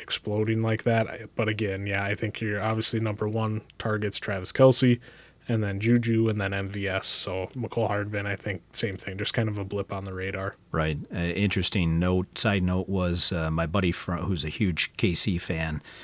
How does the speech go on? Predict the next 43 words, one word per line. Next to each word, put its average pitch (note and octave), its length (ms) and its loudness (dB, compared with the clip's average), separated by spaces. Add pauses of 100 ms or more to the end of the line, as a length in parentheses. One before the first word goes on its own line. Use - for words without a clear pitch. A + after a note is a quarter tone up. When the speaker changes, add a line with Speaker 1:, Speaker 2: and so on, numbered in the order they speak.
(500)
Speaker 2:
contacted G#2 580 6
me F#2+ 160 4
before F2 340 0
the D#2+ 100 -2
season F2+ 400 2
and D2+ 100 -2
said, C#2+ 220 -2
"Yeah, D3+ 140 6
well, F2+ 160 4
we D#2+ 140 0
got A#2+ 240 2
that, A#2+ 340 4
uh, G2 140 4
wide A2+ 260 6
receiver C#3 400 4
from E2+ 240 0
you D#2+ 100 0
guys. C#2 500 -2
Uh, E2+ 300 -2
wha-, G#2+ 200 -2
what's A2+ 240 2
his D3 160 0
name? E3+ 260 4
M B2+ 260 6
V B2+ 540 2
S?" - 600 0
I G2 120 0
said, A2 280 2
Speaker 1:
Mm-hmm. G2 100 2
Speaker 2:
"Yeah." D#3 460 6
I B2+ 140 2
said, C3 480 2 (300)
he B2+ 100 0
goes, A#2 220 10
"He's, D#3+ 300 6
he's C3 180 6
gotta C3 180 6
be G#2 120 4
pretty A2 200 2
good, C#3+ 260 2
huh?" A#2 100 2
I C3+ 160 2
said, B2 320 2